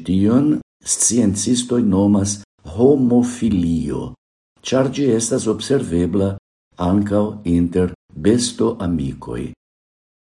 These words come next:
Ĝi pliigas la fidon al amiko. Simioj, zebroj, elefantoj kaj balenoj prefere elektas amikojn inter tiuj, kiuj havas similan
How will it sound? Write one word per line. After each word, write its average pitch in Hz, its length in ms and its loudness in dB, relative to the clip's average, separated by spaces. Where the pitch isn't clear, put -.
Ĝi 98 220 0
pliigas 104 680 2
la 90 120 -2
fidon 87 640 0
al 76 260 -6
amiko. 67 560 -4
Simioj, 98 840 4
zebroj, 92 760 4
elefantoj 85 840 0
kaj 80 200 -4
balenoj 87 600 2
prefere 123 640 2
elektas 101 720 -2
amikojn 90 960 0
inter 95 460 2
tiuj, 117 500 -2
kiuj 104 320 0
havas 76 540 -6
similan 98 800 2